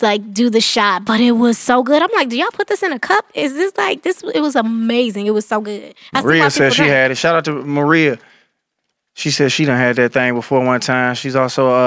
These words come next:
Speaker 2: a, a, a faithful member of this podcast. Uh, that's what the, that, that was what get you caught up when you find something that tastes good
Speaker 1: Mm-hmm.
Speaker 2: and you be like, "I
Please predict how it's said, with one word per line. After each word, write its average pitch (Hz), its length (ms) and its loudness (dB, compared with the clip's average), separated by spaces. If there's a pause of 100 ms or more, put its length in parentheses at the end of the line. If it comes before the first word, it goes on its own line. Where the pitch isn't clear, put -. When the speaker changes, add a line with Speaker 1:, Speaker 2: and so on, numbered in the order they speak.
(160)
Speaker 2:
a, 113 460 0
a, 107 80 -10 (480)
a 110 60 0
faithful 143 300 0
member 135 180 2
of 139 60 2
this 131 100 0
podcast. 143 560 0
Uh, 143 300 2 (260)
that's 202 220 -2
what 175 100 0
the, 123 200 2
that, 196 300 -2
that 202 160 2
was 285 120 -4
what 185 160 2
get 180 160 -2
you 170 40 -6
caught 170 200 2
up 165 100 0
when 151 100 -2
you 180 80 -4
find 165 260 0
something 160 240 0
that 120 80 -4
tastes 160 260 0
good 175 340 2
Speaker 1:
Mm-hmm. - 380 -20
Speaker 2:
and 131 380 2
you 160 100 2
be 151 100 2
like, 120 180 2
"I 143 60 2